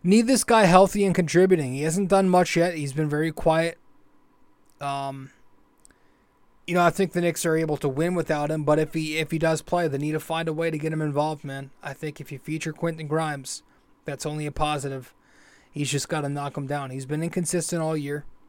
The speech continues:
but i-, i-, it's unfortunate 'cause he finished the season on such a high note that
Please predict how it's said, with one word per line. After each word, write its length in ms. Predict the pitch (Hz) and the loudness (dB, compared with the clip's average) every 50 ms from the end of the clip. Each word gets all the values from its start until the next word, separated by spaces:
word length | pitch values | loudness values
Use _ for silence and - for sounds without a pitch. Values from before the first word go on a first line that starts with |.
| _ _ _ _ _ _ _ _ _ - | _ _ _ _ _ _ _ _ _ -6
but 240 | - 131 131 - - | -2 -2 -2 -2 -4
i-, 60 | 147 | -10
i-, 260 | 135 - - 127 120 - | -12 -12 -12 -12 -10 -8
it's 180 | 139 151 - - | -8 -6 -4 -2
unfortunate 600 | 156 156 - - 165 170 160 156 160 147 143 - | -2 -4 -2 2 2 2 4 2 0 -2 -4 -4
'cause 160 | - 139 131 | -4 -4 -4
he 240 | 135 135 135 131 - _ _ _ _ _ _ _ _ _ _ _ _ | -4 -6 -8 -10 -14 _ _ _ _ _ _ _ _ _ _ _ _
finished 340 | - 185 175 175 165 - - | -4 -2 -2 -2 -2 -2 -4
the 80 | - 147 | -4 -4
season 360 | - - 151 147 135 143 139 | -4 -4 -4 -4 -4 -6 -8
on 120 | 135 131 | -8 -8
such 300 | 127 - - 165 151 - | -8 -6 -6 -6 -6 -6
a 60 | 151 139 | -6 -8
high 320 | - - 147 143 147 143 | -6 -4 -4 -4 -2 -4
note 340 | 139 135 131 135 156 - - - - _ _ _ _ _ _ _ _ _ _ _ _ _ _ _ _ _ _ _ | -4 -6 -6 -6 -6 -8 -10 -16 -20 _ _ _ _ _ _ _ _ _ _ _ _ _ _ _ _ _ _ _
that 320 | - 127 - - - - | -10 -8 -8 -8 -10 -12